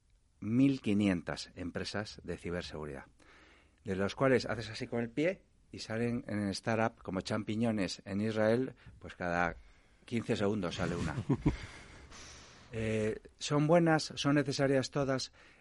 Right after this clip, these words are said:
Speaker 1: El mundo de la ciberseguridad va detrás del mundo digital, siempre, eh, intentando deshacer el entuerto. Entonces, conforme se avanza en nuevos protocolos, nuevos escenarios, etcétera, la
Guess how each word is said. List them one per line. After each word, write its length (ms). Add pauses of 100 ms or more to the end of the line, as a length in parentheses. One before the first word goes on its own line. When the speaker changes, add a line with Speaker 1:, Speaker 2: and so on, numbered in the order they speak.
(100)
Speaker 1:
El 180
mundo 260
de 60
la 120
ciberseguridad 840 (960)
va 240
detrás 720
del 320
mundo 320
digital, 480 (280)
siempre, 580 (640)
eh, 420 (220)
intentando 480
deshacer 460
el 140
entuerto. 440 (1040)
Entonces, 540 (680)
conforme 460
se 100
avanza 460
en 80
nuevos 260
protocolos, 560
nuevos 300
escenarios, 680
etcétera, 540
la 300